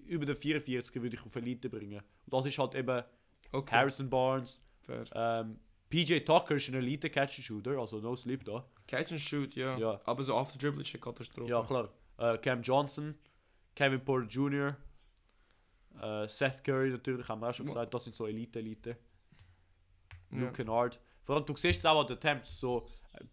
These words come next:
Speaker 1: so zum Beispiel D J Augustin ist auf sechsundvierzig Komma sechs, aber hat eins Komma sechs pro Spiel. Und dann hast du gerade davor Joe Harris, fünf Komma acht pro Spiel, auf sechsundvierzig Komma neun Prozent. So.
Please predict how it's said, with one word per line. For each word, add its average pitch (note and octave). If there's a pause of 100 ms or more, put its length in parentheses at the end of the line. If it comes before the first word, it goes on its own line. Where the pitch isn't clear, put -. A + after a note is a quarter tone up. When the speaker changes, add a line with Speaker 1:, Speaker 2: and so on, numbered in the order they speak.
(100)
Speaker 1:
so A2+
zum -
Beispiel E3
D E3
J D#3+
Augustin E3+
ist -
auf A#2
sechsundvierzig D#3+
Komma B2+
sechs, D#3
aber B2
hat A#2+
eins C#3
Komma A#2+
sechs B2+
pro A2+
Spiel. B2+
Und - (320)
dann C#3
hast C#3
du D3+
gerade D#3+
davor D3 (220)
Joe D3+
Harris, C#3+
fünf D#3
Komma C3+
acht D3
pro D#3
Spiel, A#2+
auf A2
sechsundvierzig C3
Komma B2+
neun B2
Prozent. A2+
So. -